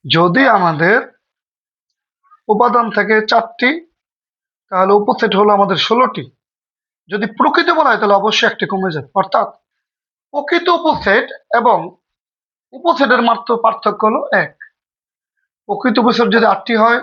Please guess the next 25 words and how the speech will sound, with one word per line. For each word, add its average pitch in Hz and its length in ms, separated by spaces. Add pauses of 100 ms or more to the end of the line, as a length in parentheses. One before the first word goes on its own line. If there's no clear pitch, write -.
উপস-, 202 520
এ, - 20
উপকি-, 220 500
উপ-, - 200 (160)
উপসেট 233 480
যদি 233 200
আটটি 214 300
হয়, 220 200
প্রকৃত 226 400
উপসেট 208 280
সাতটি। 202 400 (1800)
উপসেট 277 380
যদি 240 400
হয় 214 180
চারটি, 233 560 (1500)
প্রকৃত 277 360
উপসেট 240 320
তিনটি। 208 580 (760)
উপসেট 285 380
যদি 220 280
হয় 185 200
আটটি, 240 540 (560)
প্রকৃত 294 340
উপসেট - 340
সাতটি। - 600